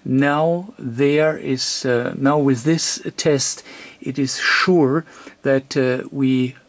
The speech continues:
uh, have no short inside our little coil, and that means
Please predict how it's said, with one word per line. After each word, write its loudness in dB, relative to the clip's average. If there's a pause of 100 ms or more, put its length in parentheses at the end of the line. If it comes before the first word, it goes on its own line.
(120)
uh, -2
have -4
no 2
short 0 (380)
inside 0
our 0
little -2
coil, 2 (440)
and -2
that 0
means 0